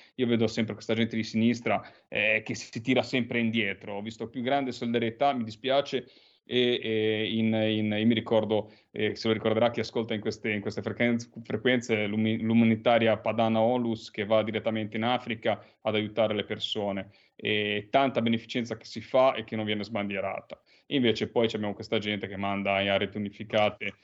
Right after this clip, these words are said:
dei, dei soldoni e comunque delle cose, dei, dei messaggi alla nazione come fossero, eh, insomma, eh, chissà chi. Detto questo, invece sul discorso di Mattarella io devo dire la verità, ho apprezzato alcune cose che ha detto, ad esempio sul,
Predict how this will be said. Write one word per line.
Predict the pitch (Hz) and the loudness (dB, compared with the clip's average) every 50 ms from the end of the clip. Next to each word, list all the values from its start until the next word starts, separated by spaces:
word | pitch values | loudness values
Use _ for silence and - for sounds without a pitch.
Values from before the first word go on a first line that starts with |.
| _ _ _ | _ _ _
dei, | _ - 113 107 101 101 98 98 98 98 95 95 | _ -8 -4 -2 0 0 0 -2 -2 -4 -4 -2
dei | 107 107 | -2 -2
soldoni | 101 - - 110 107 101 - 104 110 110 107 104 98 | -2 0 0 0 0 0 0 0 0 0 0 -2 -4
e | - | -4
comunque | - 107 110 110 110 98 | -2 -2 -2 -2 -2 -2
delle | 104 98 92 | -2 -2 -2
cose, | - - 110 104 101 95 92 101 95 95 98 | -2 0 2 2 2 2 0 -2 -4 -4 -4
dei, | 95 98 98 98 98 98 95 | -4 -4 -2 -2 -2 -2 -2
dei | 101 101 | -2 0
messaggi | 101 101 - - - 117 110 104 101 104 | -2 0 -2 0 2 2 2 2 2 2
alla | 104 101 101 | 0 -2 -2
nazione | 101 104 101 - - 107 104 101 | -2 -4 -4 -4 -4 -2 -2 -2
come | 95 101 98 95 | -2 -4 -6 -6
fossero, | - 110 95 - - 104 98 - - - - - - - - _ - | -4 -6 -6 -4 -2 -2 -2 -2 -4 -8 -20 -20 -20 -20 -20 _ -4
eh, | 101 107 104 104 101 101 98 | 0 2 2 2 2 0 0
insomma, | 98 - - 110 104 101 98 98 95 98 - _ _ _ | -2 -2 0 0 2 2 2 0 -2 -4 -8 _ _ _
eh, | _ - 113 107 101 101 101 | _ -4 -2 0 0 0 -2
chissà | - - - - - | -4 -4 -2 0 0
chi. | - - 113 113 - _ _ | 0 -2 -8 -12 -12 _ _
Detto | _ 135 151 165 160 - | _ 0 2 2 2 0
questo, | - 165 180 185 180 - - 117 101 - - - _ _ _ _ _ _ _ _ _ - | 2 2 2 2 2 0 -2 -2 -2 -4 -8 -20 _ _ _ _ _ _ _ _ _ 0
invece | 143 139 165 160 147 120 | 2 2 2 0 0 -4
sul | - 131 123 | -4 -4 -4
discorso | 120 - - 151 - - 127 | -4 -2 -2 -2 -2 0 -2
di | 127 | 0
Mattarella | 127 131 - - 165 135 123 120 123 120 113 107 | 0 0 0 0 2 2 4 4 4 2 2 0
io | 107 113 127 127 123 117 107 92 | 2 2 2 2 2 0 -2 -4
devo | 101 101 - - 104 104 107 113 110 110 | -8 -12 -12 -12 -8 -4 0 0 2 4
dire | 117 113 | 4 4
la | 113 120 | 4 2
verità, | 131 127 120 - 123 120 | 0 -2 0 2 4 4
ho | 113 107 110 | 4 4 4
apprezzato | 107 - - 110 - - 120 107 - 113 | 2 2 -2 -6 0 0 0 0 0 -4
alcune | 104 - 123 117 110 | -6 -4 -4 -2 -2
cose | 117 110 110 110 | -2 -4 -4 -4
che | 110 131 | -2 -2
ha | 120 | 0
detto, | 117 120 135 143 - 104 | 0 0 -2 -2 -2 -6
ad | 95 | -8
esempio | 95 98 101 101 98 104 | -6 -6 -8 -8 -8 -8
sul, | 92 - - 110 107 101 101 101 98 | -10 -8 -6 -4 -2 0 0 0 0